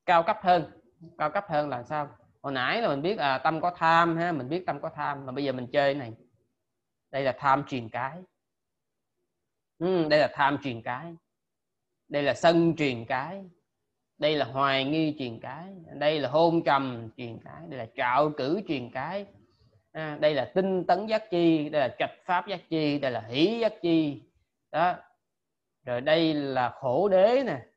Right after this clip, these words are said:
Đây là tập đế nè. Đó. Rồi đây là chánh niệm nè. Đó. Đây, đó.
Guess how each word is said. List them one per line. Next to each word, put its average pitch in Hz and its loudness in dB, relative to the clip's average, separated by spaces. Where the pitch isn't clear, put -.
Đây 135 -4
là 120 -6
tập - -4
đế 180 8
nè. 139 -4
Đó. 160 -6
Rồi 127 -4
đây 147 4
là 135 0
chánh 226 -4
niệm 143 2
nè. 143 2
Đó. 156 -6
Đây, 143 2
đó. 160 0